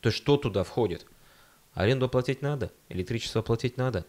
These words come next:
Это те хотелки, это то, что входит в вашу маржу. И есть просто процентное соотношение.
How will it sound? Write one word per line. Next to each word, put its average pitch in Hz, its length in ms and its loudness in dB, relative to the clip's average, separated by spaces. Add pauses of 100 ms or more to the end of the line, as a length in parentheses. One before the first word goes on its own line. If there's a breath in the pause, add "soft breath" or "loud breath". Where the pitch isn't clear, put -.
Это - 180 0
те - 160 2
хотелки, 151 400 2
это - 140 -4
то, 135 220 2
что - 140 -8
входит 104 340 -4
в - 40 -14
вашу 82 240 -6
маржу. 90 360 -6 (240 soft breath)
И 104 60 -6
есть 90 200 -6
просто - 200 -8
процентное - 360 -8
соотношение. - 540 -8